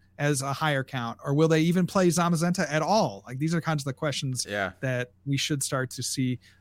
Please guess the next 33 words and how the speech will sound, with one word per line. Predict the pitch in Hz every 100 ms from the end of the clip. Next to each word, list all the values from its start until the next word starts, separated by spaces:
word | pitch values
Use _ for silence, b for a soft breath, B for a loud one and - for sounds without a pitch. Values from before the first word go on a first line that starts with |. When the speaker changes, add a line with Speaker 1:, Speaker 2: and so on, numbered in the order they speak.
| -
Speaker 1:
um, | 120 113 117 - -
kind | 143
of | 127
hash | 147 135 -
themselves | 135 147 123 131
out | 123 120 - _
just | - 120
as | 120 113
more | 123 120
tournaments, | - 123 117 110 - b b -
uh, | 120
be | 120
played. | - 185 175 151
I |
think | 135 135
we'll, | 123 117 - _ -
as | 135 117
a |
community, | - 135 123 117 110
coalesce | - 131 120 117 113 -
around | 120 117 120 - b b _ _
what | 135 127
we | 127
all | 117 117
agree | 120 120 110
is | 117
the | -
correct | - - - -
build. | - - _ _ _ _ _ _ _ _
Speaker 2:
And | 139 135
I |
guess, | 139 151 139
like, | 113